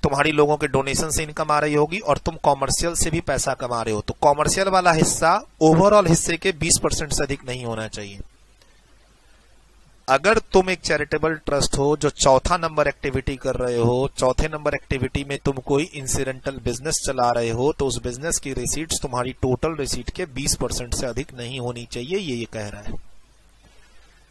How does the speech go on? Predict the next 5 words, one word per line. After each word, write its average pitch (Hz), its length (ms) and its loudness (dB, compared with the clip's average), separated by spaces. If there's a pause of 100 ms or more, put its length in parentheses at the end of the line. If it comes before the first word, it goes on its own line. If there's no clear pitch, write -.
(480)
और 135 240 8
पहले, 151 420 2
दूसरे, 156 360 4
तीसरे 143 400 -4
में 180 240 -8